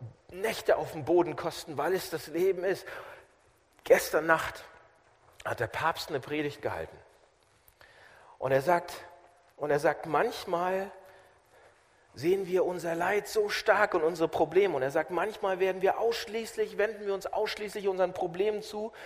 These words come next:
die nie ausgehen, sagt der Papst. Die sind immer da. Wir werden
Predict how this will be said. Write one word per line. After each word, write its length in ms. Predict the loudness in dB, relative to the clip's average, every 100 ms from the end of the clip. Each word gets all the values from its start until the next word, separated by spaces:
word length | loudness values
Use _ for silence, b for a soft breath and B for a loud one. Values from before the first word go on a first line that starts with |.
| B B
die 120 | -6 -2
nie 320 | 2 6 8
ausgehen, 720 | 8 6 2 2 4 6 4
sagt 200 | 0 2
der 60 | 0
Papst. 460 | 0 -4 -4 -18 -20 B B B B
Die 80 | -4
sind 200 | -2 2
immer 260 | 6 8 10
da. 300 | 10 8 8
Wir 120 | 10
werden 140 | 10